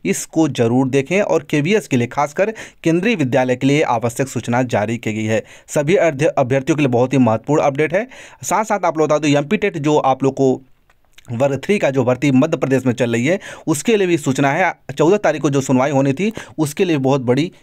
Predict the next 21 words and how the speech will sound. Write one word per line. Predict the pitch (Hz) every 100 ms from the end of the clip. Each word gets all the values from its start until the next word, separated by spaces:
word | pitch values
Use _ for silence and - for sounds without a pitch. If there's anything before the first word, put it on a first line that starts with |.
| _ -
खबर | 131 160
निकल | 131 139
के | 131 -
आ | 127
रही | 127 135
है | 175
कि | 180
जो | 175
है | 175 220 - - -
अब | 143
मध्य | 143 170
प्रदेश | - 175
में | 190
चौदह | 156 143
सितंबर | 147 139 131 135
को | 139
जो | 127
उसका | - 113 127
फैसला | - - - 139
सुनाया | - 120 123
जाएगा, | 139 147 151